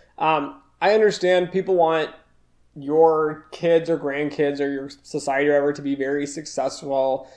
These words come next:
and I wave my hands at it because success can be defined in very different ways. Um,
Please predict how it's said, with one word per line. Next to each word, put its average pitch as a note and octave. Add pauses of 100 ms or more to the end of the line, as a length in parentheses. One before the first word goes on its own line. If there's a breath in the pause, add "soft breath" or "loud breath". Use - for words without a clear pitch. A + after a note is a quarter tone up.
(140 loud breath)
and C3
I C#3+
wave E3+
my E3
hands D3+
at D3
it C#3+
because D3 (260 soft breath)
success G3+
can G3+
be F#3+
defined E3+
in D#3
very D#3+
different D#3
ways. D3
Um, B2